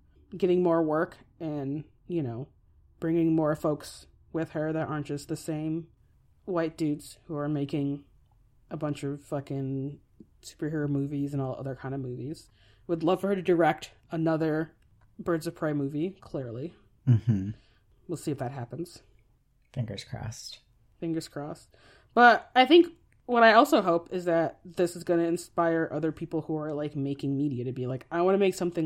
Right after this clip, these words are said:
Speaker 1: like this movie."
Speaker 2: Mm-hmm.
Speaker 1: You know? It's kinda like,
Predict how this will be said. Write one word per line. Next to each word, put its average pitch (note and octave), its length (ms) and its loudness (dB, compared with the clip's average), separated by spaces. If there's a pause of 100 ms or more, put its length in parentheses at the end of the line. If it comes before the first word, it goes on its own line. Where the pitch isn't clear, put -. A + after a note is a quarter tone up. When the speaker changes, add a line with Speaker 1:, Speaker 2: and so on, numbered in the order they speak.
(140)
Speaker 1:
like C3 300 -6
this B2+ 180 -12
movie." - 440 -14 (340)
Speaker 2:
Mm-hmm. A2 380 4 (340)
Speaker 1:
You D#3+ 140 -4
know? C3+ 260 -6 (320)
It's A3+ 140 -2
kinda A#3+ 240 8
like, G#3 440 6